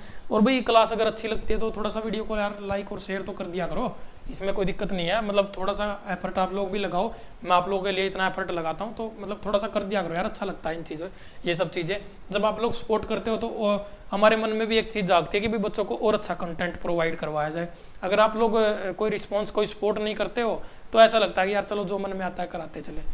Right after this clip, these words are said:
तो भी फ़र्क होता है इन चीज़ों का, थोड़ा सा कर दिया करो। बाकी मैंने तो अपना syllabus कराना ही है, आप लोग share करो, like करो या ना करो, कोई दिक्कत नहीं है। और Telegram group में भी जोड़ दिया करो अपने साथियों को, ठीक है भाई। तो देखो यहाँ पर एपी series में जब भी कोई बात होती है ना,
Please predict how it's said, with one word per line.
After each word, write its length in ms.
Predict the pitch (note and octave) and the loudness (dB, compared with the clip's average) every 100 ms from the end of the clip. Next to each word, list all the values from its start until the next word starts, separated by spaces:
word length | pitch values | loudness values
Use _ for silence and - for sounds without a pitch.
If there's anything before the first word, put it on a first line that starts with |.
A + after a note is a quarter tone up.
| - - | -2 0
तो 80 | A#3+ | 2
भी 100 | C4 | 2
फ़र्क 220 | G3+ A3 | 2 -2
होता 220 | G#3+ F3 F3+ | -2 -2 -4
है 60 | |
इन 60 | F3+ | -4
चीज़ों 220 | F3+ F3+ | -4 -4
का, 100 | G#3+ | -4
थोड़ा 180 | G#3+ A3+ | 0 0
सा 120 | G#3+ | 0
कर 140 | G3+ | -2
दिया 200 | F#3 F3+ | 0 0
करो। 260 | E3 F3+ G3 - - | 0 0 -4 -8 -2
बाकी 200 | F#3 F#3 | 0 0
मैंने 220 | G#3 G3 G3+ | 2 2 0
तो 120 | G#3 | -2
अपना 160 | G#3 | -2
syllabus 340 | G3+ G3 F#3+ F#3+ | -2 0 0 -2
कराना 320 | F3+ F3 F#3 | 0 0 0
ही 80 | G#3 | 2
है, 60 | |
आप 180 | G3 F3+ | 0 0
लोग 160 | F#3 E3+ | -4 -6
share 220 | F#3 F3 | -4 -4
करो, 240 | E3+ E3+ | -4 -4
like 240 | F3 E3 E3 | -2 -2 -4
करो 200 | E3+ E3 | -6 -4
या 80 | D#3 | -4
ना 160 | F#3 | -4
करो, 160 | G3+ G3 | -6 -6
कोई 160 | G3 | -6
दिक्कत 220 | F#3+ G#3 F#3+ | -6 -6 -8
नहीं 160 | F#3 | -8
है। 100 | F3 - - - - - | -10 -14 -14 -12 -10 0
और 200 | G#3 G3+ | 0 6
Telegram 380 | G#3+ G#3+ A3+ A3 | 6 6 4 4
group 160 | G#3 G#3 | 2 2
में 160 | G#3 | 2
भी 80 | G#3+ | 2
जोड़ 200 | G3 F#3 | 4 4
दिया 160 | E3 E3 | 4 2
करो 140 | E3 | 2
अपने 140 | E3+ E3+ | 0 -2
साथियों 340 | D#3 C#3 D#3+ | -4 -4 -6
को, 140 | F#3+ G#3+ - - - - - - - | -8 -10 -12 -12 -10 -12 -14 -10 -4
ठीक 100 | A3 | -4
है 60 | |
भाई। 100 | F3 - - - - | -4 -4 -2 -2 0
तो 80 | B3+ | 2
देखो 240 | C#4 C4 | 4 6
यहाँ 180 | A#3+ G#3+ | 6 6
पर 120 | A#3 | 4
एपी 300 | - A#3 B3+ | 0 0 0
series 320 | - A3+ G#3+ | 0 0 2
में 120 | A3 | 2
जब 140 | A3 G3 | 2 2
भी 80 | F#3+ | 4
कोई 160 | A3 | 4
बात 240 | G3 G3 G3 | 8 6 6
होती 200 | - E3 | 0 -2
है 60 | |
ना, 200 | G3 F#3 | -2 -4